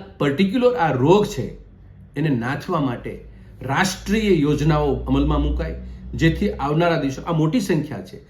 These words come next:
પચાસ ટકા જો ગુજરાતના ટોટલ બાળકોમાં પચાસ ટકા બાળકો જો કુપોષિત પરિસ્થિતિમાં પીડાતા હોય તો હું માનું છું કે આવનારી પેઢી ઉથલી પડશે.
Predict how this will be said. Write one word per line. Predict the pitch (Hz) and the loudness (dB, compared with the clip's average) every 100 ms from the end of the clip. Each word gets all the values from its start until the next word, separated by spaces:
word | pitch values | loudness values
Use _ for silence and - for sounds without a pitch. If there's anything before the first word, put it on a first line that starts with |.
| - - - | -20 -20 -8
પચાસ | 160 185 202 196 - | -4 0 0 0 -2
ટકા | 156 165 | -4 -4
જો | 160 170 | -2 -2
ગુજરાતના | 143 131 135 151 151 156 | -2 -4 -2 -2 -2 -6
ટોટલ | 139 127 127 180 | -2 -4 0 0
બાળકોમાં | 170 147 147 151 147 | 0 -4 -6 -8 -8
પચાસ | 143 135 139 | -10 -10 -10
ટકા | 139 131 135 | -10 -10 -8
બાળકો | 131 135 131 | -8 -6 -6
જો | 135 | -6
કુપોષિત | 127 120 143 131 151 - | -6 -6 -6 -6 -6 -6
પરિસ્થિતિમાં | 131 131 131 131 127 | -8 -6 -8 -8 -6
પીડાતા | 123 151 147 | -8 -8 -10
હોય | 107 101 - - - - | -10 -12 -14 -20 -20 -4
તો | 135 | 2
હું | 139 | 4
માનું | 156 135 131 | 2 0 -2
છું | - - | -6 -6
કે | - | -4
આવનારી | 131 131 139 | -2 -4 -4
પેઢી | - 107 127 | -6 -2 -2
ઉથલી | 113 - 143 | -2 -2 -2
પડશે. | 107 - | -2 -10